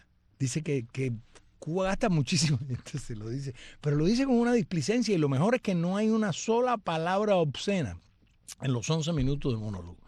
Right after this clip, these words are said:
No hay una sola. Muy bien dicho. Ahora es un, un diálogo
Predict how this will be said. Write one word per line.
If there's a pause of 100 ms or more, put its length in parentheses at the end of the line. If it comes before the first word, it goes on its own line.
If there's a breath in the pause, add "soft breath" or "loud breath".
(400 loud breath)
No
hay
una
sola. (300)
Muy
bien
dicho.
Ahora
es
un,
un
diálogo